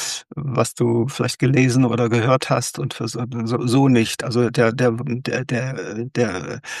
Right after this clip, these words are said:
hielt mehr von knappen, klaren, tiefgründigen Meditationsanleitungen ohne zu viel philosophisches Vorwissen.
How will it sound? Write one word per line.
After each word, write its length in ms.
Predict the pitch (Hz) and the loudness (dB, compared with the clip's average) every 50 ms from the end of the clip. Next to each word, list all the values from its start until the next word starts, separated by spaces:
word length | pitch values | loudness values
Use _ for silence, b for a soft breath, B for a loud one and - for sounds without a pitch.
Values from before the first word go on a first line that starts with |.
| B B B B B _ - - | B B B B B _ -14 -10
hielt 320 | 120 - 160 147 143 - - | -2 2 2 2 4 4 4
mehr 200 | 139 139 143 143 | 4 4 4 2
von 320 | - - - 131 127 - | 2 0 0 0 0 0
knappen, 720 | - - - 147 147 151 151 - - 160 156 151 143 147 | -2 -2 2 2 4 4 2 2 2 4 4 4 2 0
klaren, 580 | - - - 131 127 127 131 135 135 143 135 - - | -2 -2 0 2 2 4 2 2 2 0 0 0 -2
tiefgründigen 640 | - - 151 147 - - - 143 135 127 127 123 123 | 0 0 0 0 0 0 0 2 2 4 4 4 4
Meditationsanleitungen 1400 | 127 120 127 117 - 131 113 - - 131 127 139 143 139 - 143 120 113 110 113 113 120 - - 135 120 113 | 4 2 2 0 0 -2 -2 0 0 2 2 2 2 2 0 0 0 2 4 4 4 2 2 0 0 0 0
ohne 300 | - 127 127 139 135 131 | 0 0 2 2 2 0
zu 160 | - - - | -2 -4 -4
viel 400 | - - - 127 120 120 120 120 117 | -4 -2 0 2 2 2 2 0 -2
philosophisches 800 | - - - 120 120 113 - 113 113 - - 120 - - 113 - | -4 -4 0 0 0 0 0 -2 -2 -2 -4 -4 -4 -4 -6 -6
Vorwissen. 640 | - - 113 117 117 - 120 110 - - 117 110 | -4 0 0 0 0 0 -2 -2 -2 -2 -2 -4